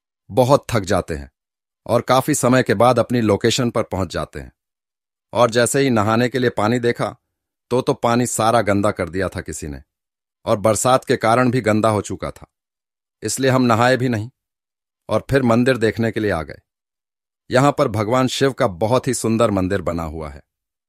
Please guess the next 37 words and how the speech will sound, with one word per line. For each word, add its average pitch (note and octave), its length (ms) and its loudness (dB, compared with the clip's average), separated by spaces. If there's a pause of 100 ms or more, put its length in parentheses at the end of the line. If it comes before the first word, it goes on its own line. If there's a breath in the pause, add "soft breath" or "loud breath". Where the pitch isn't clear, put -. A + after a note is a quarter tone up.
(340)
और G#2+ 160 -2
देवी A2+ 320 0
माता A#2 320 0
का A#2 120 -4
मंदिर A2 300 -2
काफी G#2+ 340 -4
अच्छा F#2+ 260 -6
बना E2+ 180 -6
हुआ D2 240 -12
है C#2+ 100 -20 (720)
और A2+ 140 -4
देवी A#2 300 -2
माता A#2+ 320 -2
का A#2 140 -6
मंदिर G#2+ 340 -2
गुफा G#2+ 320 -4
के A2 120 -6
अंदर G2 240 -4
बना E2 180 -6
हुआ C#2+ 260 -12
है। C#2+ 140 -20 (840)
बहुत A#2 320 -2
ही C#3 80 -4
सुंदर A#2 380 -2
मंदिर G#2+ 320 -2
बना F#2+ 240 -4
रखा E2+ 300 -10
है, C#2+ 160 -20 (640)
जिसको A#2 300 -4
देखते A2 420 -2
ही C3+ 140 -2
असीम B2+ 380 -2
शांति A2+ 380 -2
का A2 160 -4
अनुभव G2 280 -4
होता D#2+ 300 -10
है। D2+ 160 -20